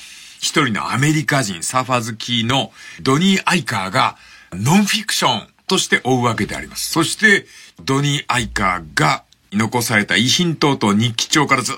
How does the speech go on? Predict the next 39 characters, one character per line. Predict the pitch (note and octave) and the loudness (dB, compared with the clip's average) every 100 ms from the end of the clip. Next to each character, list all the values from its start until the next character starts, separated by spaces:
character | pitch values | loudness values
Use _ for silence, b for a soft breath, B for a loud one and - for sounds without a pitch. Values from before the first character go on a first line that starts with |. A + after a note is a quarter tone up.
| - | -8
と | - | -6
探 | C3+ D#3 D#3 | -2 0 0
っ | |
て | D3+ D3+ | 0 2
い | C#3 | 2
く | C#3+ | 2
ん | B2+ | 0
で | A2+ | 0
す | |
け | - | 0
ど | C#3+ | 0
も、 | E3+ D3 B B B - | 0 -2 B B B -4
九 | - A#3 A3 G3 | 0 4 4 4
人 | D#3+ C#3 C3 D3+ | 2 0 0 2
の | A3 | 4
遭 | G3 D#3 D3+ | 2 -2 0
難 | D3 C#3 | 0 0
者 | A#2+ G#2+ | 0 0
で | F2 | -2
あ | |
り | D#2+ | -2
ま | D#2+ | -6
す | - | -6
が、 | F2 | -4
実 | D#2+ A2 - F#3+ | 0 0 0 -2
は、 | A#2+ B B B B | -2 B B B B
デ | G2+ E3+ | -2 2
ィ | A#3+ | 2
ア | A#3+ | 0
ト | - | -2
ロ | A#3 A3+ | -2 -2
フ | - | -4
峠 | A3 G3+ D3+ A#2 | -2 0 2 0
へ | F#2 | 0
向 | G2+ C3+ C#3 | -2 -2 0
か | G3+ F#3 | 2 2
う | G3 G3 - B | 2 -2 -6 B
そ | - - G3+ | -8 0 2
の | A#3 - | 2 2